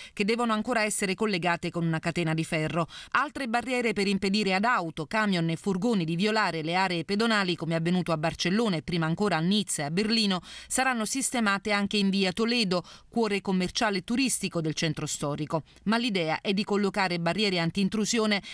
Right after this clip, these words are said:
all'ingresso di ogni zona pedonale. Aumentata l'attenzione delle forze dell'ordine, inoltre, sul lungomare già blindato da fioriere e militari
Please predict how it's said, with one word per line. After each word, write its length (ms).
all'ingresso 640
di 140
ogni 340
zona 240
pedonale. 600
Aumentata 560
l'attenzione 540
delle 180
forze 300
dell'ordine, 520
inoltre, 460
sul 220
lungomare 580
già 160
blindato 580
da 120
fioriere 560
e 40
militari 640